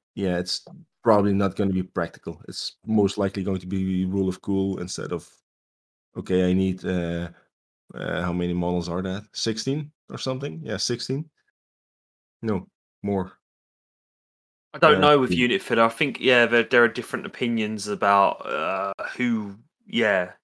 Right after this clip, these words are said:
Speaker 2: yeah, about how many you can have and what amount of models you'd need for it to be right. But yeah, in terms of your, the footprint it would take up of, of twenty millimeter models, it would take up a lot, wouldn't it? Yeah.
Speaker 1: Yeah, twenty-five. But I mean, it's, it's, you know,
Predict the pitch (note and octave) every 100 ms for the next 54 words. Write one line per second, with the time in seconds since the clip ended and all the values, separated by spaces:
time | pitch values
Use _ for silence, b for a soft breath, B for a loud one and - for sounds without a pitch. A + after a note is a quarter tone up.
0 | _ G2+ F#2+ F2+ - _ _ - G#2+ G#2
1 | F#2 A2+ A2 G#2+ G2+ G2 - G#2 A#2 G#2+
2 | G#2+ G#2+ G2+ F2+ F2+ - B B B B
3 | _ _ _ _ _ _ _ _ _ A#2
4 | A#2 A#2 G2+ A#2 A2+ F2 A2+ A2 G#2+ -
5 | G#2 A2 F#2+ F#2+ - A2 G#2 G#2 G#2 -
6 | G#2 A#2 G#2+ A2 G2 B2 - A#2 A#2 G#2+
7 | A2+ A2+ A2+ A2 - E3+ - - A#2+ F2+
8 | F#2 G#2+ - G#2 - A2 - G#2+ G2 G2+
9 | - - A2+ A2 G#2+ G#2+ G#2+ F2+ A2 G#2+
10 | F#2 F2 A#2+ F2 A#2 G#2 G#2+ G#2 F2+ -
11 | F#2 F2+ F#2 - _ F#2 F2 F2+ F2 -
12 | F2+ F2+ - F#2 F2 _ _ _ _ _
13 | _ - C#3+ D3+ E3+ D#3+ C#3 D#3 - -
14 | b b C3+ D3+ F3